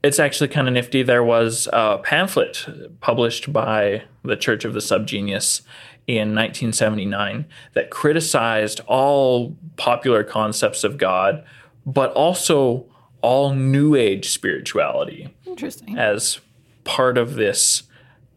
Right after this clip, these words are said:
Speaker 1: conspiracy thing to control people, um, and also the, it's more especially New Age spirituality of this idea of consumerism, that the,
Speaker 2: Mm.
Speaker 1: the, the two are inseparable,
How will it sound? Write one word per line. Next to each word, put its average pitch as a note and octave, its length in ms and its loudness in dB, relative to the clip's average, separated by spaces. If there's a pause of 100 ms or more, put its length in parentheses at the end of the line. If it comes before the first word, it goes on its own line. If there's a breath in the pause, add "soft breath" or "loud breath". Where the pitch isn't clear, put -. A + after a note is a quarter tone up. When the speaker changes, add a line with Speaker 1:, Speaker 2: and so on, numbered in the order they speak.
(760)
Speaker 1:
conspiracy A2 1080 -2
thing - 460 -10
to G2 280 -2
control A#2+ 400 2
people, A#2 480 2 (380 loud breath)
um, G2+ 460 -6
and A2 220 0
also G#2+ 640 2 (420)
the, - 260 -6
it's A#2+ 300 -2
more D3 300 4
especially A2 840 0
New A#2+ 260 0
Age - 340 0
spirituality - 920 -4 (720 loud breath)
of B2 140 2
this B2+ 180 0
idea C3 340 4
of A2+ 400 0 (300)
consumerism, A#2+ 960 0
that - 160 -12
the, G2+ 100 -6 (180)
Speaker 2:
Mm. A#2 160 -4
Speaker 1:
the, G#2+ 80 2
the A2+ 120 -2
two D3+ 260 2
are B2 100 4
inseparable, G#2+ 840 0